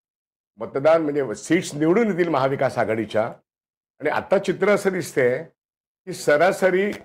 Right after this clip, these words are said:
पंचेचाळीस टक्के ही मुंबईतलं मतदान आहे, ज्या ठिकाणी उद्धव बाळासाहेब ठाकरे आणि काँग्रेस यांना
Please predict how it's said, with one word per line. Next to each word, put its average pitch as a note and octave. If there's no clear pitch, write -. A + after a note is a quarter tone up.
पंचेचाळीस C#3+
टक्के E3
ही D3+
मुंबईतलं D3+
मतदान D#3
आहे, A2+
ज्या D3
ठिकाणी F3
उद्धव D3+
बाळासाहेब E3
ठाकरे C3+
आणि D#3
काँग्रेस C#3
यांना D#3